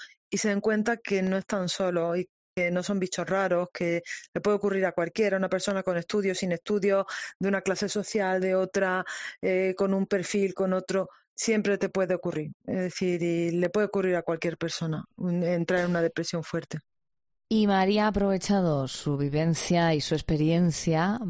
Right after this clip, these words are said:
Speaker 2: para trabajar y colaborar ahora en el programa de prevención y gestión de las emociones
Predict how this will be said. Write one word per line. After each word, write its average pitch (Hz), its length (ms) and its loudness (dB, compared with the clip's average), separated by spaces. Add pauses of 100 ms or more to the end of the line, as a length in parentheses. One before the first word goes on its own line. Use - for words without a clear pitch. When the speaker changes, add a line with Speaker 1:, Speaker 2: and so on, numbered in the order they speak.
Speaker 2:
para 165 540 2 (280)
trabajar 156 540 2
y 180 60 4
colaborar 165 440 4
ahora 165 360 2
en 180 100 2
el 143 160 0
programa 160 380 2
de 175 80 2
prevención 170 400 2
y 160 40 0
gestión 165 300 0
de 160 80 2
las 160 140 0
emociones 156 580 0